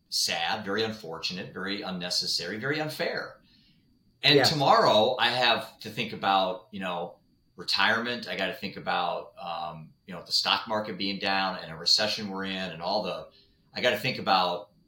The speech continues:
Speaker 1: maybe ending up in a nursing home someday. I gotta think about when I die, you know, where am I leaving my assets and what's the most tax efficient way to do that? There's all these stresses out there about a day that hasn't even happened yet.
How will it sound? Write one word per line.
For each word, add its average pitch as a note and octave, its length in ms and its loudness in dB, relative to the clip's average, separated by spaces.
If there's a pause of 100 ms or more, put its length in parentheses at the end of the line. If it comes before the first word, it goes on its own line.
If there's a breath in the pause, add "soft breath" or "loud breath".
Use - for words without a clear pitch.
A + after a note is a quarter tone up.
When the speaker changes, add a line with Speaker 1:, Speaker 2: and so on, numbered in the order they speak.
Speaker 1:
maybe G2 320 0
ending F#2+ 260 -2
up F#2+ 100 -4
in F2+ 80 -6
a E2+ 60 -8
nursing G#2 340 0
home G#2 140 -2
someday. G2+ 440 0
I F#2+ 60 2
gotta F#2 140 -4
think G2+ 160 -8
about F2+ 180 -4
when F2 100 -6
I E2+ 100 -6
die, G2 460 0
you F#2+ 120 0
know, E2 200 -10
where F2+ 160 -6
am F#2 60 -4
I F2 120 -4
leaving F2+ 240 -6
my E2 120 -6 (120)
assets G2 420 -2
and F#2 80 -10
what's G#2 180 -4
the G2+ 60 -8
most F2+ 220 -4
tax F#2+ 320 -2
efficient G#2+ 440 -8
way G#2+ 120 -4
to G#2+ 80 -8
do G#2+ 140 -8
that? G#2+ 160 -2
There's F#2+ 180 -8
all C3+ 180 -2
these D3+ 200 4
stresses - 540 0
out F#2 240 0
there F2+ 140 -6
about F2+ 320 -2 (560 soft breath)
a G#2 60 -4
day C#3 260 2
that D3 100 2
hasn't C#3+ 300 0
even A#2+ 180 -2
happened G#2+ 440 -4
yet. D#2+ 320 -10